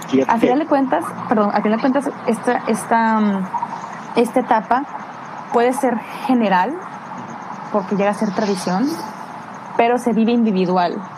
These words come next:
Speaker 2: Al final de cuentas, Cristo es el que quiere renacer en tu corazón, el que quiere, eh, resucitar en tu corazón. Entonces, si tú nada más lo pasas por encimita, te, nos estamos perdiendo una riqueza profunda, ¿sabes?
Speaker 1: Sí, totalmente.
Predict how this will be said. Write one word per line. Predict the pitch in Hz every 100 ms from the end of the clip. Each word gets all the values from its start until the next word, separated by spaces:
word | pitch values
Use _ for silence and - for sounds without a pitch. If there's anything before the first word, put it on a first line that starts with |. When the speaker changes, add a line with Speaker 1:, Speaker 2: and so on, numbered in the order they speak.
| - -
Speaker 2:
Al | 214
final | 208 208
de | 240
cuentas, | 233 226 233
Cristo | - 226 220
es | 247
el |
que | 220
quiere | 196 208
renacer | 220 202 190 208
en | 214
tu | 214 190
corazón, | 190 190 202 208 208 - 226 220
el | 233
que | 233
quiere, | - 214 226 226 214 208
eh, |
resucitar | 202 214 190 202 220
en | 226
tu | -
corazón. | 196 190 - 147 - - - - - - - - -
Entonces, | 220 208 220 214 202 185
si | 208
tú | 196 220
nada | 226 226
más | 226 214 208 - - -
lo | 226
pasas | 196 214 208 185 - - -
por | 220
encimita, | 208 208 226 220 226 226 190 - - - -
te, | 233 - - - -
nos | 226
estamos | 208 214 220 254
perdiendo | 247 202 214
una | 226
riqueza | 220 196 214 226
profunda, | 226 190 214 190 - 190 - - - -
¿sabes? | - 196 226 - - - - - -
Speaker 1:
Sí, | - - -
totalmente. | - 113 110 104